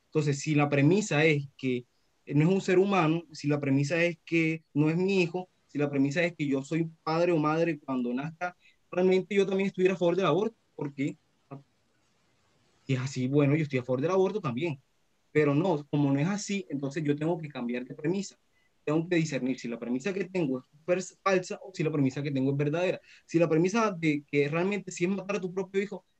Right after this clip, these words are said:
es verdadera, por lo tanto, no, eh, es un homicidio. Eh,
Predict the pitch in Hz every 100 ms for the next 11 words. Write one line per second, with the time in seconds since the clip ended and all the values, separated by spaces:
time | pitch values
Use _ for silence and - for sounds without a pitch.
0 | _ 165 226 226 208 208 196 185 180 185
1 | 190 180 190 185 - - - 156 156 170
2 | - _ _ _ _ _ - 147 143 139
3 | 139 151 156 - 156 165 160 143 - 160
4 | 113 - _ _ _ _ _ _ _ -
5 | 151 147 143 135 131